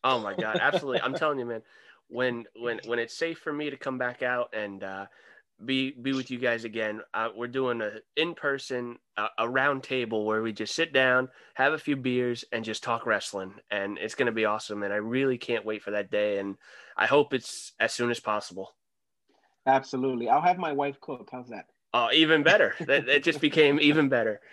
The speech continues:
Speaker 1: Um, do you have anything you wanna plug? Any, uh, social media accounts or anything like that?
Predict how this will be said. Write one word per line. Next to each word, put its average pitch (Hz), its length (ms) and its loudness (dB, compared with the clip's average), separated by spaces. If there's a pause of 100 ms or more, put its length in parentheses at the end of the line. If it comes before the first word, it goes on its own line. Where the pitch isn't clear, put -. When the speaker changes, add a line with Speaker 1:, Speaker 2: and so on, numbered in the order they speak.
(300)
Speaker 1:
Um, 135 320 4
do 175 80 -2
you 185 80 6
have 190 180 4
anything 180 380 4
you 160 100 2
wanna 147 160 4
plug? 165 460 4 (160)
Any, 135 260 2
uh, 123 80 4
social 139 320 0
media 143 240 2
accounts 143 480 0
or 143 40 0
anything 139 260 -2
like 135 180 -2
that? 156 240 0